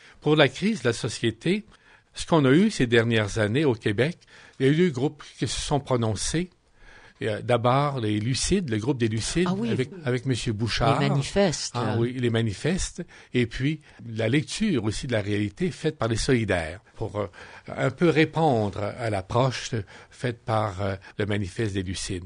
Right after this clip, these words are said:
Speaker 2: D'accord.
Speaker 1: Bon. Donc, pour eux, les Lucides, l'avenir est inquiétant. D'une part, en lien avec la démographie,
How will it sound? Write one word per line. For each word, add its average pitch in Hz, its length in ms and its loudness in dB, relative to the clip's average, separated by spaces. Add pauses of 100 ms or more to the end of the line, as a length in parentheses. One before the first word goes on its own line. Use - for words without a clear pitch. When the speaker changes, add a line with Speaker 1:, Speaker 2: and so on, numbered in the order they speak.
(140)
Speaker 2:
D'accord. 87 540 -4
Speaker 1:
Bon. 95 180 -6 (440)
Donc, - 120 -6
pour 143 300 6
eux, 202 200 0 (200)
les 107 180 0
Lucides, 147 420 -2 (300)
l'avenir 127 600 2
est 120 160 0
inquiétant. 139 580 -2 (520)
D'une 127 240 0
part, 120 500 0
en 123 100 -2
lien 120 140 -2
avec 120 160 -2
la 107 80 4
démographie, 127 800 6